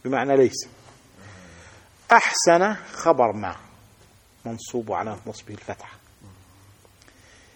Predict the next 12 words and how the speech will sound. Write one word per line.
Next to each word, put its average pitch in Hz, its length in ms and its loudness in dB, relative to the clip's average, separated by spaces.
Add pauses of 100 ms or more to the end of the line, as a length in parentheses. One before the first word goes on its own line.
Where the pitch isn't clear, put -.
(240)
فيه، 160 500 6
في 156 220 0
حرف 117 360 -6
جر 120 140 2
مبني 107 280 -6
على 87 140 -4
السكون - 440 -8
لا 104 100 -2
محل 104 420 -6
له 107 140 -8
من 101 100 -10
الإعراب، 80 440 -8